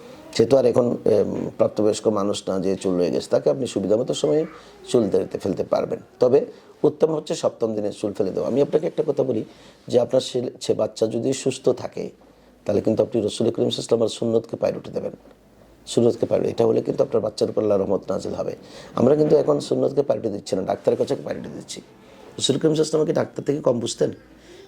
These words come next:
উনি সপ্তম দিনে চুল ফেলে দিতে কেন, কেন বলেছেন? তার মধ্যে কোনো হিকমত আছে? এই চুলটা উনি মায়ের পেট থেকে নিয়ে আসছেন, এটা তার জন্য স্বাস্থ্যসম্মত নয়। অনেকে বলতে পারে স্বাস্থ্যসম্মত,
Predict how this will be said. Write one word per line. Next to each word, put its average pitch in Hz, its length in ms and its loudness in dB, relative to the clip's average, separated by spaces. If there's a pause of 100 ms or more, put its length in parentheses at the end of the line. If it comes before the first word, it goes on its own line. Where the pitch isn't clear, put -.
উনি 135 120 6
সপ্তম 135 360 -2
দিনে 151 180 2
চুল 143 200 0
ফেলে 135 200 4
দিতে 143 140 0
কেন, 135 120 0 (140)
কেন 117 140 2
বলেছেন? 110 280 0
তার 113 140 -4
মধ্যে 117 200 -2
কোনো 123 160 -2
হিকমত 110 340 -2
আছে? - 220 -6 (800)
এই 143 140 8
চুলটা 147 280 4
উনি 151 120 4
মায়ের 123 260 2
পেট 117 140 -2
থেকে 127 140 0
নিয়ে 120 140 2
আসছেন, - 280 -4
এটা 127 200 2
তার 135 160 2
জন্য 117 180 -2
স্বাস্থ্যসম্মত 113 600 -4
নয়। 117 260 0 (600)
অনেকে 139 260 4
বলতে 160 240 2
পারে 160 160 2
স্বাস্থ্যসম্মত, 143 600 -4